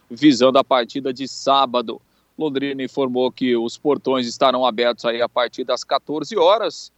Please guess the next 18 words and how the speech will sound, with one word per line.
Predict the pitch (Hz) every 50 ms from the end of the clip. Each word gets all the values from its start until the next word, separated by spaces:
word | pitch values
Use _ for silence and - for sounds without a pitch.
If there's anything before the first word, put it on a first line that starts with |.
| _ _ _ _ _ _ _ -
O | - 131 131 131 131 127 127 131 -
treino | 175 165 180 185
deve | 170 170 175 -
começar | - 185 165 147 131 - 160 156
por | - - 147 117
volta | 113 127 139 143 139 151
de | 127 135 123
três | _ _ - 147 151 165 170 175 156 123
da | - 160 147
tarde, | 139 _ - 139 139 143 143 131 123 107 - 117 113 110
né? | 120 131 131 - -
Antes | 160 165 180 165 - - -
nós | 156 143 143 131 -
teremos | - 143 131 131 135 127 123 120 117 117 - - - -
a | 127 131 127
entrevista | 127 127 - 139 135 117 123 131 - - 127
coletiva, | - 156 170 170 151 - - 151 147 143 151
inclusive, | 143 - 160 143 123 110 123 135 135 - -